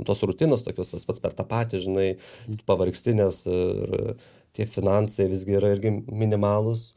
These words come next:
kiek tu gauni iš tary-, kultūros tarybos, tiek iš to darai, ten, žinai, kai pagalvoji, aš dabar kai pagalvoju, ant-, iš kokių tų pinigų darydavai, nu, tai čia absurdas yra, tu supranti, ir tu realiai iš to pats nieko negauni, tu netgi kartais šiek tiek net,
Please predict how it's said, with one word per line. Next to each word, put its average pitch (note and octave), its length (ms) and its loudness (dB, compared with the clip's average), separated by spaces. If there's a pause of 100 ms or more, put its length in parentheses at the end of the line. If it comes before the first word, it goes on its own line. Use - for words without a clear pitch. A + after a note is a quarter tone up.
(200)
kiek G#2+ 220 -2
tu G2 140 -6
gauni G2+ 340 2
iš - 80 -12
tary-, G#2 320 -4
kultūros G#2+ 460 -4
tarybos, G2+ 400 0
tiek G2+ 180 0
iš - 160 -8
to G2+ 140 2
darai, F2+ 260 2
ten, G#2 160 0
žinai, F#2 220 0 (680)
kai - 120 -12
pagalvoji, G2+ 480 6
aš G2 140 4
dabar A2+ 100 4
kai A2 80 -6
pagalvoju, G#2 420 4
ant-, F#2+ 140 0
iš - 80 -4
kokių A2+ 220 0
tų G#2 180 -6
pinigų G2 340 2
darydavai, G#2 560 2 (360)
nu, - 120 -8
tai - 80 -14
čia - 140 -6
absurdas A2 480 -6
yra, - 240 -8
tu - 140 -20
supranti, F#2+ 420 -6
ir F#2 160 -4
tu F#2 160 -4
realiai F#2 400 0
iš F#2 160 -6
to G2 80 -2
pats A2+ 180 -6
nieko G#2 240 2
negauni, F#2+ 380 2
tu A2 100 -6
netgi G2 220 0
kartais G2 180 -6
šiek - 140 -6
tiek G2+ 160 -4
net, F#2+ 160 -4